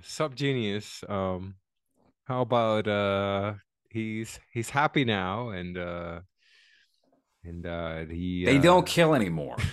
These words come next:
Speaker 1: Yeah.
Speaker 2: They stopped killing. It's over.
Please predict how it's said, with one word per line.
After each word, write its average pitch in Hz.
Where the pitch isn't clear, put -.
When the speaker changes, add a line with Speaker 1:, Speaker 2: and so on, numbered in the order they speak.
Speaker 1:
Yeah. 107
Speaker 2:
They 107
stopped 123
killing. 98
It's 104
over. 117